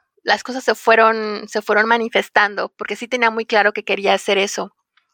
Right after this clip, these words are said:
Entonces, cuando me hice líder climática y tenía como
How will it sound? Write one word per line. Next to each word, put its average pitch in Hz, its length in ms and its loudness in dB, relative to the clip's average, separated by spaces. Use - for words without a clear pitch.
Entonces, 214 680 0
cuando 202 360 2
me 190 160 -2
hice 233 180 -2
líder 220 260 -2
climática 208 840 0
y 208 100 -20
tenía 220 600 -4
como 202 320 -4